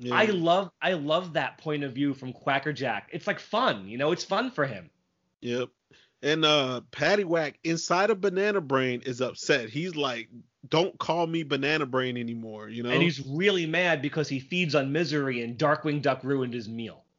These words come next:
Speaker 1: Mm-hmm. So he finally comes out of Banana Brain and he's now Paddywhack officially.
Speaker 2: Yep. And 'cause, uh, Quacker Jack says, you know, "No doll's gonna boss me around." So
Speaker 1: Yeah.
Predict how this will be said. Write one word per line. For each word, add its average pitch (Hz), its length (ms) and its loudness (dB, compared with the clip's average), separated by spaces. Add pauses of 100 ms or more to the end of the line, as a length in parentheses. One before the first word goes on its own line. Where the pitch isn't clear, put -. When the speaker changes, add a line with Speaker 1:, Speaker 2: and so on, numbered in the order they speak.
(120)
Speaker 1:
Mm-hmm. 120 460 -6
So 123 160 2
he 175 200 0
finally 170 420 4
comes 156 280 0
out 147 160 4
of 139 80 -2
Banana 131 380 0
Brain 127 400 -2
and 127 580 -2
he's 139 340 -6
now 135 280 2
Paddywhack 156 680 0
officially. 107 560 -6 (320)
Speaker 2:
Yep. 131 540 0 (260)
And 135 100 0
'cause, 156 220 0 (320)
uh, 131 240 2
Quacker 160 340 0
Jack 139 300 -2
says, 143 200 -2
you 147 60 -2
know, 143 140 0
"No 156 180 2
doll's 170 480 4
gonna 143 160 -4
boss 135 340 0
me 156 200 -2
around." 127 560 0 (400)
So 127 100 0
Speaker 1:
Yeah. 131 100 0